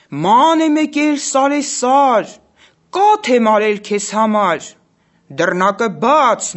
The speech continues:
ներս գամ ես, անուշ, անուշ, ծիծ տամ քեզ, սևուկ ուլիկ, սիրուն բալիկ»։ Ուլիկը լսում է, լսում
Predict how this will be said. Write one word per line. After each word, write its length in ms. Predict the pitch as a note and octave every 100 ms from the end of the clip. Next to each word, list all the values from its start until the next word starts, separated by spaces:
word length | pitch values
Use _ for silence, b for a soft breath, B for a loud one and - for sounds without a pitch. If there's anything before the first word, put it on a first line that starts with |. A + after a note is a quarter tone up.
| F#3
ներս 400 | C4 G4 E4 -
գամ 260 | A3 B3+ A3+ F#3+
ես, 320 | G#3+ F3 - - B B B -
անուշ, 640 | F3 F3 C4 F#4 G4 F4 E4+ D#4
անուշ, 440 | D#4 D4+ D4 B3+ - - -
ծիծ 260 | F#4+ E4+ - -
տամ 180 | F#3 F3+ F#3
քեզ, 340 | F#3 E3+ C#3 - b b b -
սևուկ 800 | - E3+ F3+ F3+ E4 F#4+ F#4+ D4+
ուլիկ, 500 | C4 A3+ F#3+ - - b b -
սիրուն 640 | - G3+ G3 C4+ F4 D#4+
բալիկ»։ 580 | G3+ F3+ D3+ C3 - - _ _ _ _ _ _ _ _ _ _ _ _ _ _ _ _ _ _ -
Ուլիկը 380 | D#4 F#4 - B3
լսում 460 | A#3+ B3 A4+ A#4+
է, 100 | G#3 - - b b b b b _ _ _ _
լսում 400 | G#3+ C#4+ F4 A4+